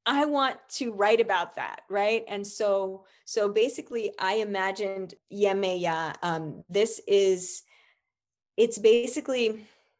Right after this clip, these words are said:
her life before she knew she was a goddess. So she's seventeen in the book. Um,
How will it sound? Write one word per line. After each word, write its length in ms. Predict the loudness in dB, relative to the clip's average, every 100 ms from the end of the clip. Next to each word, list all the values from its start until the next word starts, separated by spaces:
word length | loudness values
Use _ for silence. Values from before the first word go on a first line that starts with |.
| _ _
her 280 | -4 2 2
life 460 | 4 2 2 -2
before 280 | -8 -2 -2
she 160 | -2 -4
knew 240 | -4 -4
she 160 | -4 -4
was 380 | -4 -6 -8 -6
a 80 | -4
goddess. 640 | -2 -4 -4 -10 -12 -16 -20 -20 -20 _
So 540 | -12 2 4 4 2 -4
she's 560 | -8 -6 -6 -6 -10 -12
seventeen 840 | -14 2 2 2 -4 -4 -4 -6 -8
in 280 | -8 -8 -6
the 60 |
book. 480 | -2 4 4 2 -8 _ -20 -20 _ -6
Um, 540 | -2 -2 -2 -6 -10